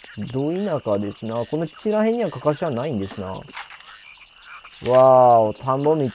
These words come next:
結構、あれやね。迷いそうやね。あー、あー、あー。<laughs> めちゃくちゃ立ててるやん、ここに。集会してるやん、集会。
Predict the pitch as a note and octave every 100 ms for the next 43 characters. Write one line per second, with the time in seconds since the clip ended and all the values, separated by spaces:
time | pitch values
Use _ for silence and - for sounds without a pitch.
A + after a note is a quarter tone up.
0 | - - C3+ - - A#2 G#2+ G2+ - -
1 | A#2+ A#2+ G2+ G#2+ A2 G#2+ A2 B2+ C#3 B2+
2 | D3+ C3 G#2 G2+ A2 G#2 A#2 A#2+ B2 A#2+
3 | A2 G#2+ A2 G2+ F#2+ - - - F#4+ -
4 | E4 - - - - - F#3 G3+ - -
5 | _ - _ _ _ _ - _ _ _
6 | _ - _ _ _ - - - F#2 G#2+
7 | - D#3 - F3 C4 - C3 A#2+ A2+ G#2
8 | G2 G2+ G2+ F#2 _ - - _ - -
9 | _ - - - - F#3 F#3 E3+ - D#3
10 | A2+ G2+ G#2+ G2+ G2+ -